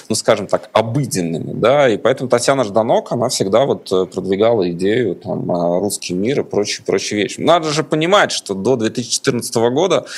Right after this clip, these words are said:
м, всё-таки ещё даже была вот при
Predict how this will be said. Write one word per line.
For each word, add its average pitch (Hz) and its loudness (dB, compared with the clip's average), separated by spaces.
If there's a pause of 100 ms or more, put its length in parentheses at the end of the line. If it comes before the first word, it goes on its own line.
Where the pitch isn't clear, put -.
(380)
м, 107 0
всё-таки - -2
ещё 110 0
даже 98 0
была 104 4
вот 85 -2
при 113 -2